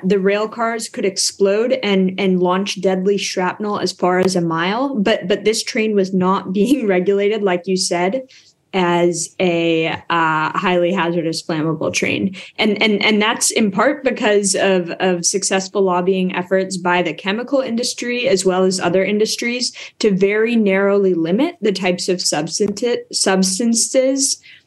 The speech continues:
that would give trains this classification, uh, as high hazard flammable trains, as, as well as sort of create this high threshold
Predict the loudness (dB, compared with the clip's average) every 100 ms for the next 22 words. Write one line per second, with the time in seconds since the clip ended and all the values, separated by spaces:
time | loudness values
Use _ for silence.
0 | _ _ 0 2 2 0 2 2 0 -2
1 | -4 -2 0 0 0 2 0 0 -2 -2
2 | -4 -4 0 0 0 -2 -2 -4 -2 0
3 | 2 2 0 0 -2 0 -2 -2 -4 -4
4 | -2 -2 -2 -2 0 0 2 2 0 0
5 | 0 0 2 2 2 2 2 2 2 0
6 | -2 0 0 -2 -2 0 0 0 -2 -2
7 | 0 0 -2